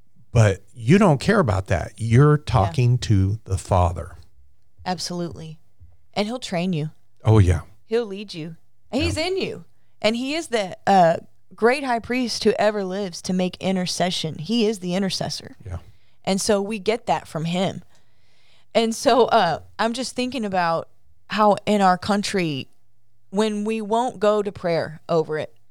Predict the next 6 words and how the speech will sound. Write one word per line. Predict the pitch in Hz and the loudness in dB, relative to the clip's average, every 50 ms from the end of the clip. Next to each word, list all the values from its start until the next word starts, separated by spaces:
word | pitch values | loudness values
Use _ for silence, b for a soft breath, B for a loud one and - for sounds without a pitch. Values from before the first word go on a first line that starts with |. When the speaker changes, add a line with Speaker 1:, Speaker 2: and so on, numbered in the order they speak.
| - - - | -20 -10 -6
Speaker 2:
when | 190 202 196 202 | -4 -2 0 0
we | 214 220 214 | 0 0 -2
won't | 202 196 208 220 226 254 269 277 - - - - - - - - - 175 - - - | -4 -4 -2 -2 -2 -2 -4 -6 -10 -12 -14 -14 -14 -14 -18 -20 -20 -20 -18 -6 -4
bend | 214 214 226 240 247 262 262 262 254 - - - | -2 -2 -2 -2 -6 -6 -8 -10 -12 -14 -6 -2
our | - 196 202 208 214 214 214 214 | 0 0 2 2 0 -2 -2 -6
will | 196 180 180 170 170 156 120 - - | -6 -6 -6 -6 -6 -6 -8 -10 -12